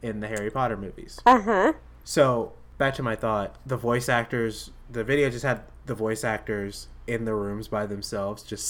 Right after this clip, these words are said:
Speaker 1: singing to the track.
Speaker 2: Mm-hmm.
Speaker 1: And it was great to hear the voices and hear, like, their inflections and different takes and everything.
Speaker 2: Yeah.
Speaker 1: B-, but it was super sad to not see them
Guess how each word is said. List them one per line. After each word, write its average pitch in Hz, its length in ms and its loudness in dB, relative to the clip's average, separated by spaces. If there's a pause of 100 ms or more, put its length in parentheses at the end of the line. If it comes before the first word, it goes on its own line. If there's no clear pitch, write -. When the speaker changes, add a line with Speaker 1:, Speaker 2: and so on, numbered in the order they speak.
Speaker 1:
singing 107 380 -2
to - 120 -6
the 101 100 -2
track. 101 500 -6 (440)
Speaker 2:
Mm-hmm. 196 340 -4
Speaker 1:
And 107 400 -2 (240)
it 139 160 0
was 131 220 0
great 127 400 0
to 131 120 -2
hear 120 240 -2
the 117 120 -2
voices 120 840 -4
and 110 140 -4
hear, 117 180 -2
like, 110 200 0
their 107 140 0
inflections 113 840 -6
and 104 240 -8
different 107 320 -4
takes 107 320 -6
and 117 100 -4
everything. 127 540 -4 (140)
Speaker 2:
Yeah. 175 300 4 (200)
Speaker 1:
B-, - 80 -10 (180)
but 131 120 2
it 131 60 4
was 127 160 2
super 135 300 0
sad 113 400 2
to 113 160 -4
not 98 300 -6
see 107 200 -6
them 92 380 -8